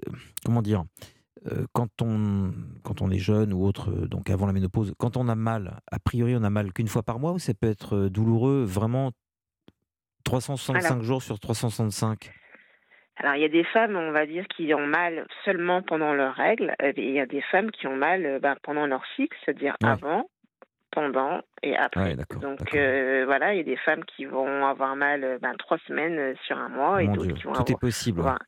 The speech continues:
Speaker 1: tout est
Speaker 2: Ouais,
Speaker 1: possible.
Speaker 2: tout est possible. C'est vraiment aléatoire et c'est au cas par cas. C'est pour ça que je dis aussi qu'il faut pas trop comparer parce que, euh, quand on est diagnostiqué, parfois, eh ben, on, on, on a peur parce que, voilà, on connaît une telle, une telle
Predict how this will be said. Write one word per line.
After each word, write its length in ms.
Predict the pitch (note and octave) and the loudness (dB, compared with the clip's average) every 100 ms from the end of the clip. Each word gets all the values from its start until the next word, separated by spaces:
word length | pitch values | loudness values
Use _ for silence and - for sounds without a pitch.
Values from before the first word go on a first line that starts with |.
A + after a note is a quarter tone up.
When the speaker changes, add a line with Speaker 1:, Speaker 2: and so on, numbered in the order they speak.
| _ | _
Speaker 1:
tout 80 | A2 | -4
est 80 | - | 2
Speaker 2:
Ouais, 140 | D#3+ E3 | 4 2
Speaker 1:
possible. 240 | - F#3+ | 2 0
Speaker 2:
tout 80 | G3+ | 2
est 60 | |
possible. 360 | G3+ G3+ - - - | 4 2 2 -8 -2
C'est 80 | |
vraiment 300 | F3+ F#3 G#3+ | 2 2 4
aléatoire 640 | G#3+ G3 F3+ F3+ - G3+ G#3 | 2 2 0 0 2 2 2
et 100 | F3 - | -2 -2
c'est 60 | |
au 100 | E3 | -2
cas 180 | E3 F#3 | 0 0
par 260 | F3+ F3 - | 0 -2 -2
cas. 200 | F#3+ A3 - - - - | 0 0 -4 -18 -16 -8
C'est 60 | G#3 | -6
pour 120 | F#3+ | 0
ça 160 | G3 G3+ | 2 2
que 80 | |
je 60 | G3+ | 2
dis 100 | F3+ | -2
aussi 160 | D#3+ - | -2 -4
qu'il 120 | G3 | -4
faut 140 | - D#3+ | -2 0
pas 140 | F3+ | 0
trop 180 | - G3 | 0 -6
comparer 560 | - F3 E3 D#3+ F#3+ | -4 0 2 2 -2
parce 260 | G#3+ D#3+ - | -4 -6 -6
que, 300 | - D#3 D3+ - - - - | -2 0 0 -4 -14 -10 0
euh, 340 | D3 D3 D3 D3 | 2 4 4 2
quand 200 | F3 E3+ | -2 -2
on 40 | F3 | 0
est 120 | F3 | 2
diagnostiqué, 840 | E3+ D#3+ D#3+ E3 - E3 - G3+ | 2 2 -2 -6 -10 -6 2 2
parfois, 540 | F#3 E3 - E3+ F#3 | 2 -4 -2 2 4
eh 80 | F#3 | 4
ben, 460 | D#3 C#3+ C#3+ C#3+ C3+ - - - - | 2 2 2 -2 -6 -10 -18 -18 -10
on, 60 | |
on, 320 | C3 C3+ C3 C#3+ | -6 -4 -2 0
on 40 | |
a 100 | C3+ | 0
peur 380 | - F3+ G3 G3+ | 2 2 4 2
parce 200 | D3 - | -6 -12
que, 140 | - | -8
voilà, 280 | C#3+ C#3 E3+ | -2 2 2
on 100 | F3+ | 2
connaît 280 | E3 C#3+ C#3 | -2 -6 -6
une 180 | C#3+ C#3+ | -6 -4
telle, 320 | - D3+ D3 - | -2 0 -2 -6
une 180 | D#3 C#3+ | -8 -4
telle 420 | D#3+ D#3 D#3 C#3+ | 0 2 2 -2